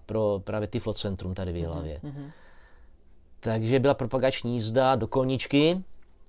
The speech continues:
Speaker 1: na těm, na tom trojkole a ještě tam bylo, myslím, jedno dvojkolo a my jsme právě ostatní na těch svých kolech tam jako jeli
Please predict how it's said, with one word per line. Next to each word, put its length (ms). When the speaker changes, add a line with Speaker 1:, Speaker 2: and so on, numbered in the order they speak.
Speaker 1:
na 100
těm, 200
na 100
tom 160
trojkole 640
a 80
ještě 320
tam 120
bylo, 100
myslím, 180
jedno 160
dvojkolo 600
a 40
my 180
jsme 160
právě 200
ostatní 360
na 60
těch 140
svých 200
kolech 240
tam 300
jako 240
jeli 340